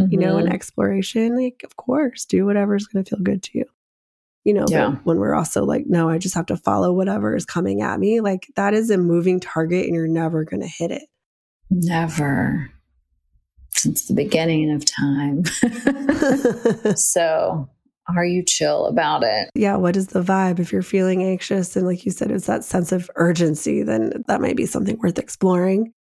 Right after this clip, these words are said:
Speaker 1: But yeah,
Speaker 2: Mm-hmm.
Speaker 1: you can have two opposing beliefs. They can both be true and you can hold them both simultaneously.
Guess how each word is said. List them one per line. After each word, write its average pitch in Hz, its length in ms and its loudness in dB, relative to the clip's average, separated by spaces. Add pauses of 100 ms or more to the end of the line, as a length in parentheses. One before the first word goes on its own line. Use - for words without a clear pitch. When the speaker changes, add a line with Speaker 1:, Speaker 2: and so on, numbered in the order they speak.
(140)
Speaker 1:
But 202 140 2
yeah, 247 320 2
Speaker 2:
Mm-hmm. 165 120 2
Speaker 1:
you 233 200 4
can 262 400 2
have 208 420 0
two 226 540 0
opposing 214 460 2
beliefs. 226 640 0
They 220 120 2
can 208 220 2
both 214 320 0
be 269 160 4
true 254 640 -2 (100)
and 208 180 2
you 226 200 2
can 233 240 2
hold 208 380 2
them 220 180 0
both 208 260 0
simultaneously. 196 1160 0